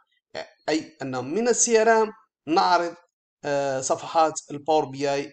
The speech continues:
في داخل السي ار إم. أوكي. آه، او ار بي نفس الشيء. ماشين ليرنينج هو كل ما هو ذكاء اصطناعي والناس المتخصصين في الرياضيات والداتا ساينس، يعني.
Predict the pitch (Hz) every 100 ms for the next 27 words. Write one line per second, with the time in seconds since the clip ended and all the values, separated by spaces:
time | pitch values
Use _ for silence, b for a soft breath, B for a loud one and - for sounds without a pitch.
0 | 117 123 131 127 127 120 185 135 82 110
1 | _ _ _ - 123 - 143 _ _ _
2 | _ b b b b b b b _ _
3 | _ - 190 202 202 202 202 233 262 254
4 | 247 190 - 180 - 226 - _ _ _
5 | _ _ _ _ _ _ _ _ _ 175
6 | 226 - 233 220 214 226 226 214 175 196
7 | 196 190 175 - 196 180 170 170 170 123
8 | 156 165 - 160 - 165 156 151 147 147
9 | 151 143 143 - 139 139 135 139 147 -
10 | 143 135 - 123 - - 147 139 143 135
11 | 131 135 147 147 147 139 135 131 131 131
12 | 120 113 113 - 98